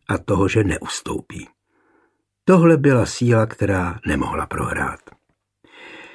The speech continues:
Před radnicí stáli ve dvou řadách všichni městští byřicové v plné zbroji, aby chránili městskou radu.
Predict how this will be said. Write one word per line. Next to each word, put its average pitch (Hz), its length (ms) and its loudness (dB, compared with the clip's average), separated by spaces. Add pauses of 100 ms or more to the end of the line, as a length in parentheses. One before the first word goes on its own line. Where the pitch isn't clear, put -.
(520)
Před 175 220 4
radnicí 190 540 6
stáli 143 400 4
ve 143 120 6
dvou 135 260 6
řadách 131 380 4
všichni 139 540 2
městští 117 760 0
byřicové 123 720 2
v 120 80 -12
plné 90 340 0
zbroji, 127 580 4 (240)
aby 85 160 -8
chránili 117 640 2
městskou 101 580 0
radu. 92 240 -2